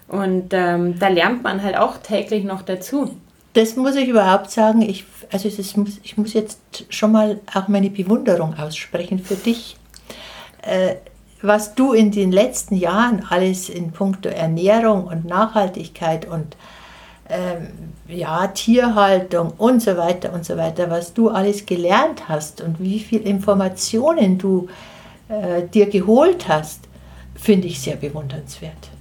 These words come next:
Speaker 1: Dankeschön. Aber ich hoffe, dass ich auch ein bisschen was im positiven Sinne weitergegeben habe.
Speaker 2: Aber
Speaker 1: Also,
Speaker 2: natürlich.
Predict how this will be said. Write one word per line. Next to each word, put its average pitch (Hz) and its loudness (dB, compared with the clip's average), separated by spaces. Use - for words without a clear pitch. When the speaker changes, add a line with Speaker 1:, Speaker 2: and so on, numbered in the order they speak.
Speaker 1:
Dankeschön. 214 -10
Aber 214 2
ich - -6
hoffe, 269 2
dass 233 -4
ich 226 -12
auch 214 -6
ein 214 -4
bisschen 269 -4
was 208 -2
im 208 -8
positiven 240 -4
Sinne 214 -2
weitergegeben 196 0
habe. 170 -2
Speaker 2:
Aber 196 2
Speaker 1:
Also, 170 0
Speaker 2:
natürlich. - -6